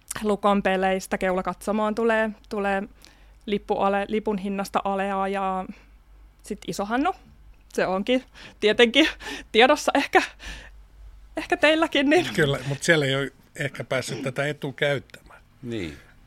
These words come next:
Speaker 3: sattuneesta
Speaker 1: Hmm.
Speaker 3: syystä, mutta joo, täällä tuota, sanotaan kiitos kaikki valmista. Tilaamasi tuotteet saapuvat postitse noin kahden viikon kulu-,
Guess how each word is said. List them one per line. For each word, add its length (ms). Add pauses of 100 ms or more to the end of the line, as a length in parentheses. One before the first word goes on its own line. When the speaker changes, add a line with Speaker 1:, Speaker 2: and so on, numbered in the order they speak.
(200)
Speaker 3:
sattuneesta 640
Speaker 1:
Hmm. 60
Speaker 3:
syystä, 420
mutta 320 (1120)
joo, 320 (720)
täällä 320
tuota, 720
sanotaan 520
kiitos 380
kaikki 520 (300)
valmista. 720 (160)
Tilaamasi 440
tuotteet 460
saapuvat 440 (100)
postitse 520
noin 320
kahden 280
viikon 280
kulu-, 300